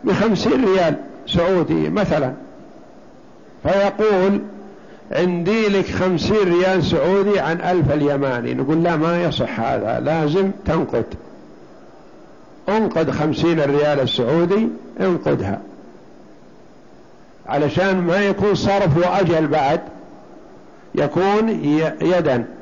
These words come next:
صرف دين بعين يسمى، دين بعين منقودة، فإذا تصارف فيكون بسعر الحاضر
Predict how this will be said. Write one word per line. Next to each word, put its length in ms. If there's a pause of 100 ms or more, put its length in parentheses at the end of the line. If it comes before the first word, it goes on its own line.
(560)
صرف 480 (520)
دين 920
بعين 680
يسمى، 480 (600)
دين 760 (200)
بعين 500
منقودة، 760 (1500)
فإذا 340
تصارف 880 (320)
فيكون 720
بسعر 440
الحاضر 1300